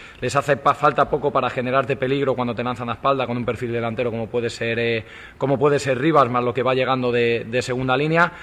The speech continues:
Entonces creemos que por ahí va, va a estar el partido, y a nivel anímico, como digo, el equipo viene bien pese a los dos últimos resultados, porque el equipo sabe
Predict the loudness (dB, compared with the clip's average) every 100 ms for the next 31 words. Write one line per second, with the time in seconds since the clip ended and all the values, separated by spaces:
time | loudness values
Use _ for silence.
0 | -20 -8 0 0 2 0 2 2 0 0
1 | 2 4 4 4 4 4 0 0 -2 -2
2 | -6 -4 -6 -2 0 0 0 -2 -2 -2
3 | 0 -2 0 -2 -2 0 0 0 -2 -4
4 | -2 0 0 0 -2 -2 -4 -4 -4 -2
5 | -4 -4 -4 -4 -6 -2 0 0 -4 -4
6 | -6 -6 -6 -4 -4